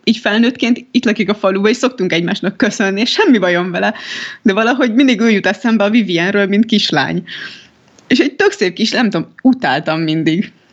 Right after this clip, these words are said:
akkor. Úgyhogy ez egy ilyen dolog szerintem, hogy mindenki valamilyen nevet, de ugye azt mondják, hogy, hogy vannak az öreges nevek, hogy ha adsz egy ilyen nevet egy gyereknek, akkor már ő öregnek születik. És hogy ilyen például a Katalin, meg az Ágnes,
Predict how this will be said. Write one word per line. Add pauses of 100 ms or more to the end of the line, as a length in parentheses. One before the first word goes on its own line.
(140)
akkor.
Úgyhogy
ez
egy
ilyen
dolog
szerintem,
hogy
mindenki
valamilyen
nevet,
de
ugye
azt
mondják,
hogy, (420)
hogy
vannak
az
öreges
nevek,
hogy
ha
adsz
egy
ilyen
nevet
egy
gyereknek,
akkor
már
ő
öregnek
születik. (880)
És
hogy
ilyen
például
a
Katalin, (160)
meg
az
Ágnes,